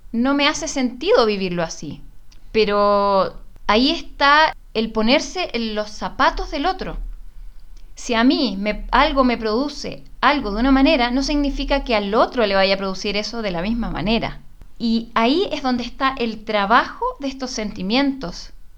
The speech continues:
Porque si no comprendemos eso, eh, lo que va a ocurrir es que el otro se va a cerrar como ostra y ya no va a querer abrirse más. Entonces, lo importante de esto, de esta comunicación afectiva, es que primero permitimos que el otro hable,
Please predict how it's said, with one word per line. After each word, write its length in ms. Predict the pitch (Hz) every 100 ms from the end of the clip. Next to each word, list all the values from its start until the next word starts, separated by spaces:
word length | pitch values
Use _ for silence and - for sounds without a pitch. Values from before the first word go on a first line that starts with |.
| -
Porque 540 | 214 208 220 220 - -
si 180 | -
no 160 | 240 339
comprendemos 580 | 427 403 349 330 349 359
eso, 240 | 415 - 508 - - - -
eh, 100 | 269
lo 180 | 269
que 80 | 269
va 60 | 269
a 40 |
ocurrir 300 | 294 339 349
es 80 | 370
que 120 | -
el 60 | 254
otro 180 | 294 277
se 100 | 262
va 60 |
a 40 | 240
cerrar 340 | 247 202 175
como 200 | - 170
ostra 400 | 151 - - - - - - - -
y 80 |
ya 120 | 220 277
no 100 | 294
va 80 |
a 40 | 277
querer 240 | 269 254
abrirse 420 | 233 196 180 -
más. 360 | 185 185 - - - -
Entonces, 600 | - 220 262 247 226 170 -
lo 160 | - 214
importante 760 | 214 214 208 208 226 330 381
de 220 | 370 359
esto, 300 | 359 359 -
de 80 | 185
esta 220 | 196 202
comunicación 580 | 196 202 185 175 180 208
afectiva, 680 | 196 185 170 - 208 240 320 - - - - - -
es 360 | 208 180 - - - -
que 160 | - 202
primero 640 | 196 208 302 339 277 277
permitimos 640 | - 240 240 247 320 403 415
que 140 | -
el 80 | 277
otro 240 | 302 330
hable, 520 | 294 294 220 - -